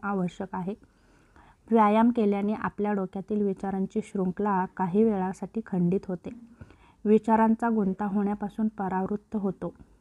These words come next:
आणि काही वेळाने आपण परत नव्याने विचार करू शकतो. तेव्हा व्यायाम शारीरिक आणि मानसिक आरोग्यासाठी खूप महत्त्वाचा आहे आणि तो करावाच. सकस आहार,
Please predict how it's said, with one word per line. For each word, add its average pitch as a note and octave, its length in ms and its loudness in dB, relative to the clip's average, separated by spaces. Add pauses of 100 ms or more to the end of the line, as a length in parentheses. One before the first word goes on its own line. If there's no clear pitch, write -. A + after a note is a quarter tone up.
आणि G3 180 4
काही G#3 440 2
वेळाने G3 680 0
आपण G3 280 -8 (140)
परत F#3+ 440 -4
नव्याने F#3+ 640 0 (240)
विचार G#3 420 -2
करू F3+ 220 -6
शकतो. - 340 -12 (600)
तेव्हा A3+ 380 6
व्यायाम G3 500 0
शारीरिक G3+ 520 -4
आणि F#3 220 -2
मानसिक F#3+ 580 -2
आरोग्यासाठी F#3 720 -4
खूप A3 300 2
महत्त्वाचा F#3 520 -4
आहे F3+ 180 -4 (480)
आणि F#3 180 0
तो G3+ 400 -2 (140)
करावाच. F3 600 0 (1200)
सकस A3 340 -2
आहार, F#3 300 -2